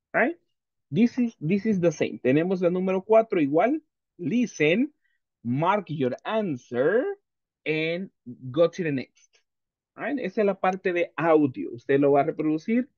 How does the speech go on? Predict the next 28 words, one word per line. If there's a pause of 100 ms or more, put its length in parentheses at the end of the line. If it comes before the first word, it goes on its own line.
(340)
y
lo
vamos
a
ir
trabajando. (420)
Next
one
is
about
grammar
part. (160)
Tenemos
un,
un
poco
ya
de
estructura
de
lo
que
hemos
estudiado. (540)
And
in
this
one,